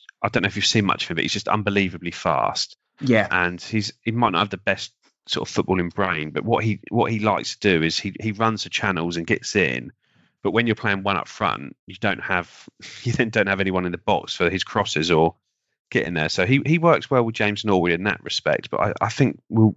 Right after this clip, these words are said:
Speaker 1: we'll save the two up front maybe for games where we're expecting to play against sides who maybe aren't gonna come out and attack us as much and are gonna sit back, where I c-, I can't imagine Sunderland, there's, there's gonna be the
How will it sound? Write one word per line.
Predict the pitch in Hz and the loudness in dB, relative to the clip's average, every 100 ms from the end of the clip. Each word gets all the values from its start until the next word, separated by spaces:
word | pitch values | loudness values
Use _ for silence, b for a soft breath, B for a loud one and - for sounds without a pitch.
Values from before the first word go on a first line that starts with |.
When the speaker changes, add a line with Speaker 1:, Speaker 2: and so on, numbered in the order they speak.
| - | -2
Speaker 1:
we'll | 113 | -2
save | 104 - 113 113 101 | -2 0 2 2 0
the | |
two | - 110 92 | -4 0 0
up | - | 0
front | - 90 - | -2 -2 -2
maybe | 90 87 85 | -2 0 0
for | - 101 | -6 -4
games | 95 85 85 - | -2 -2 -2 -2
where | 90 85 85 - b b _ _ _ _ _ | 2 4 4 0 b b _ _ _ _ _
we're | 98 87 | 0 2
expecting | - - - - 98 | 0 -2 -2 -2 -8
to | - 90 87 - _ _ _ _ _ _ _ _ _ | -2 2 2 -2 _ _ _ _ _ _ _ _ _
play | - 110 98 | -4 0 2
against | 98 90 - | 0 -2 -2
sides | 104 92 90 | 2 2 2
who | - | -2
maybe | 98 92 95 | 0 0 2
aren't | 92 82 | 2 0
gonna | 87 | -4
come | - 92 | -6 -2
out | 85 | -2
and | 60 | -2
attack | - - - - | -6 -4 -4 -2
us | - | -4
as | 76 80 | -4 -2
much | 78 - - | -2 0 0
and | 82 80 80 B B B | 0 -2 -6 B B B
are | 87 | -4
gonna | 92 85 | -2 -2
sit | - - - | 0 -2 0
back, | 95 - - | -2 -2 -4
where | 85 85 82 _ b b b b b _ - | 0 2 0 _ b b b b b _ -12
I | - | -6
c-, | - | -4
I | |
can't | - - 104 | -4 0 -2
imagine | 90 92 87 85 - _ - | 0 -4 -4 -10 -10 _ -10
Sunderland, | - 101 90 87 87 | -2 0 0 -2 0
there's, | 90 - | 0 0
there's | 101 - | -2 0
gonna | 98 | -2
be | 92 | 0
the | 85 | 0